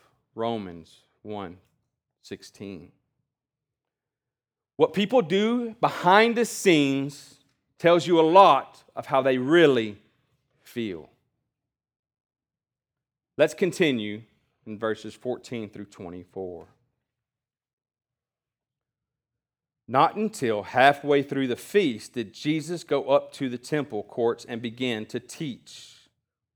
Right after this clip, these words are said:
The Jews were amazed and asked, "How did this man get such learning without having studied?"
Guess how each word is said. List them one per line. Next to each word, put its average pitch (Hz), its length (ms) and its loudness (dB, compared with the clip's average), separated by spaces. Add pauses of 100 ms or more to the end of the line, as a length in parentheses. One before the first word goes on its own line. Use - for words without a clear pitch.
(600)
The 127 100 -4
Jews 165 520 -2
were 123 120 0
amazed 123 1000 2
and 123 160 -6
asked, 135 840 0 (720)
"How 202 280 2
did 262 140 0
this 214 220 4
man 175 360 2
get 185 200 -2
such 202 380 -2
learning 151 480 0
without 151 460 2
having 160 440 2
studied?" 214 640 2